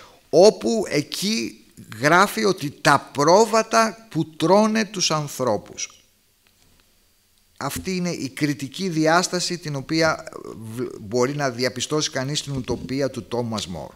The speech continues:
Εν πάση περιπτώσει, ας συγκρατήσουμε ότι ο άνθρωπος αναγνωρίζει το άλλο στις ουτοπικές εικόνες που κατασκευάζει και οι οποίες γίνονται μπούσουλας,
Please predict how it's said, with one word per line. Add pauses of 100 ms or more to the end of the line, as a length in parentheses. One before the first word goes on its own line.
(800)
Εν
πάση
περιπτώσει, (840)
ας
συγκρατήσουμε
ότι
ο
άνθρωπος
αναγνωρίζει
το
άλλο
στις
ουτοπικές
εικόνες
που
κατασκευάζει (580)
και
οι
οποίες
γίνονται
μπούσουλας,